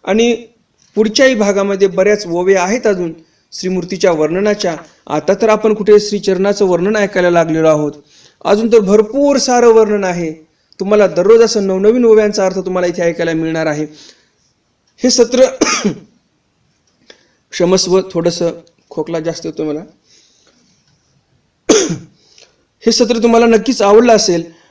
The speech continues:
आणि अजून जर तुम्ही या व्हिडिओला लाईक केलं नसेल तर लगेच व्हिडिओला लाईक करा.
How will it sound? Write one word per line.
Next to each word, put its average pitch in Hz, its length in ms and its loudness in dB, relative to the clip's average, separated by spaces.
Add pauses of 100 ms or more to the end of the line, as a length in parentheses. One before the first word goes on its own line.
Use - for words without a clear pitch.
(200)
आणि 196 180 -2
अजून 165 240 0
जर 226 140 4
तुम्ही 233 160 0
या 233 40 4
व्हिडिओला 220 320 2
लाईक 240 280 0
केलं 202 140 2
नसेल 180 220 -4
तर 180 60 -4
लगेच 165 260 0
व्हिडिओला 208 320 4
लाईक 220 320 4
करा. 160 180 0